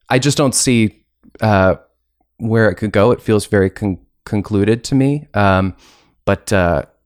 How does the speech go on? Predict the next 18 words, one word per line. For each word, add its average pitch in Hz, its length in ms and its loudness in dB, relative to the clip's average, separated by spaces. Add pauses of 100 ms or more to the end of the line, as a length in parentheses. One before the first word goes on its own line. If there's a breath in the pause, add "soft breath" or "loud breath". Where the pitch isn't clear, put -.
(160)
yeah, 180 220 2
I've, 123 260 2
I've, 117 240 0
I've 113 180 0
written 117 180 0
something 110 320 -2
that 104 140 -2
feels 110 300 -2
a, 98 180 -4 (120)
a 101 60 -2
little 92 200 -4
bit 117 160 -2
more 127 240 2
Y 143 200 0
A, 165 260 2
in 98 100 -4
fact. - 340 -6 (500 loud breath)
Um, 90 540 -2